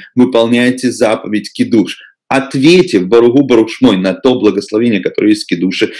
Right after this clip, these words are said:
в вечернем кидуше, в шаббат два благословения, э, утреннем одно благословение, в празднике там бывает даже иногда четыре, э, э, благословения, также, например, пять бывает благословений,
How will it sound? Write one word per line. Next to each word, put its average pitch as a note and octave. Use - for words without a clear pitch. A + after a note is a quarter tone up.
в G#2+
вечернем G#2+
кидуше, G#2+
в -
шаббат G2
два A2+
благословения, G#2
э, G2
утреннем G2
одно F#2
благословение, G#2+
в -
празднике G#2+
там F#2+
бывает F2+
даже F2+
иногда F2
четыре, C#3+
э, -
э, A2+
благословения, A2+
также, F#2
например, F#2
пять B2+
бывает A#2
благословений, G2+